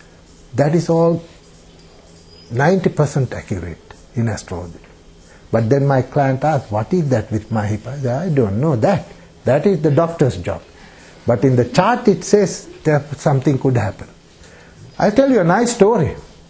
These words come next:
There are wonderful stories, but this is the true thing what happened. I go to the hot water pool every day morning in Perth for physical exercises because I have a bad back. That is also mass related.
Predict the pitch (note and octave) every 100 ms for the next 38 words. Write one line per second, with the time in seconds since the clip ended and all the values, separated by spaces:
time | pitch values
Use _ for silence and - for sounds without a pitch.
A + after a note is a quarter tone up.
0 | - - - - B2 C#3 B2 D3 E3 E3
1 | D3 C3 C#3+ D#3+ D#3 B2+ A#2 A#2+ C#3 C#3
2 | C3 - D#3 D3+ C3+ B2 G#2+ C3+ C3+ C3
3 | A#2+ B2+ B2+ B2+ - B2 A#2 G#2+ G#2 A#2
4 | A#2+ C3+ A#2+ - G2 B2 B2 A2 A2 A2
5 | A2+ A2+ G#2+ A#2 B2 A2+ G#2 G#2 G2 -
6 | - - - C3 A#2+ A2 - - A2 G2
7 | - B2+ A#2+ A#2 A2 G#2 - - A#2+ A#2
8 | - F2+ G#2 A2 G#2 A#2 A2+ G#2+ F#2 F#2
9 | A#2 F#2+ E2 F3+ F#3 - - - - -
10 | - - - - - - G#2+ G#2+ G#2+ B2
11 | B2 C#3 B2+ C3 C3 - D#3 G3+ G#3 G2
12 | F2+